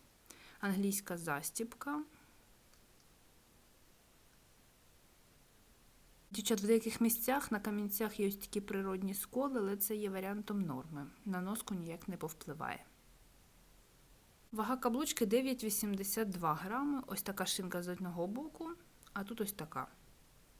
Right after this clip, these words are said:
Розмір повний. Дівчат, вартість сьогодні прописую тільки на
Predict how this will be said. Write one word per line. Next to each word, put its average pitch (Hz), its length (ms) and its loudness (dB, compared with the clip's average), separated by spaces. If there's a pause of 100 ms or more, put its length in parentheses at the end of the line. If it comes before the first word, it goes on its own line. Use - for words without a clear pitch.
(140)
Розмір 226 360 4
повний. 143 500 -8 (4000)
Дівчат, 202 360 2
вартість 226 320 6
сьогодні 202 320 2
прописую 202 520 2
тільки 196 340 -2
на 196 100 2